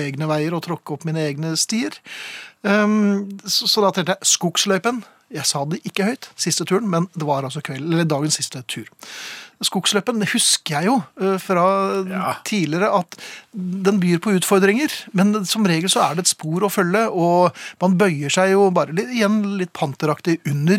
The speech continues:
Speaker 1: grener og, eh, buskas og kvist og kvas. Ehm, det viser seg nå at jeg er nok ikke fullt så smidig som jeg hus-, som jeg tror jeg var.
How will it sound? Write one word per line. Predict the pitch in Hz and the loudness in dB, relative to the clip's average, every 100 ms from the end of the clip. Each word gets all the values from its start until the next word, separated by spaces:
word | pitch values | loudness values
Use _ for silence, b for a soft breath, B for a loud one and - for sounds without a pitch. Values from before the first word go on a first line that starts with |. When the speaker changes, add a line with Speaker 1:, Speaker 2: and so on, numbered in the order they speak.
| 190 | 4
Speaker 1:
grener | 220 208 165 139 175 175 | 4 4 2 0 0 2
og, | 156 156 147 147 | 4 2 0 -2
eh, | 160 160 156 147 147 B B _ 143 147 147 156 | -2 0 0 0 -4 B B _ -14 -10 -6 -2
buskas | 160 - - 143 117 131 151 | -2 -2 -2 -2 -2 -2 -6
og | - | -6
kvist | - 185 180 202 - - | 2 4 6 2 2 0
og | - | -2
kvas. | - 170 175 175 - - - _ B B B B B B B | -4 4 6 6 4 0 -2 _ B B B B B B B
Ehm, | 180 180 214 214 _ - - | 2 4 2 -4 _ -14 -8
det | 151 208 | -4 -4
viser | 233 285 214 143 180 | -4 -6 -2 -2 -2
seg | 175 262 | -2 2
nå | 190 160 165 156 | 2 4 2 0
at | - | -2
jeg | 208 | -4
er | 147 143 | -4 -4
nok | 156 - | -6 -10
ikke | - 233 | -12 -12
fullt | - - - 208 240 - | -10 -10 -8 -8 -6 -4
så | - 190 214 | -4 -4 -2
smidig | 220 220 196 156 208 156 | -2 0 0 2 0 -2
som | - - 160 175 170 B B B B B | -2 -2 -2 -2 -4 B B B B B
jeg | 175 170 | -6 -4
hus-, | 202 - - - - _ _ - | -4 -2 -2 -2 -6 _ _ -8
som | - | -2
jeg | 180 | 0
tror | - 170 233 233 | 0 0 2 4
jeg | 196 | 4
var. | 165 151 | 4 0